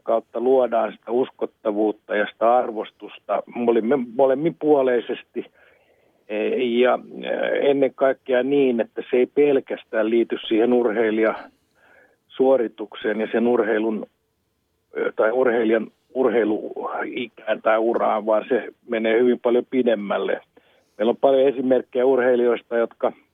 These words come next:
urheiluuran päätyttyä vielä jatkaa, ö, yritysten mannekiineina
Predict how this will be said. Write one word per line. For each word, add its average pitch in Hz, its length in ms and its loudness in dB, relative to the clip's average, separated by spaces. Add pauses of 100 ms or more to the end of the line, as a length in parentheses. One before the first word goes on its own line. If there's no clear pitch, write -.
(840)
urheiluuran 117 720 2
päätyttyä 117 720 -2
vielä 120 200 0
jatkaa, 123 760 0 (280)
ö, 104 240 -6 (220)
yritysten 120 720 -2 (1200)
mannekiineina 117 840 0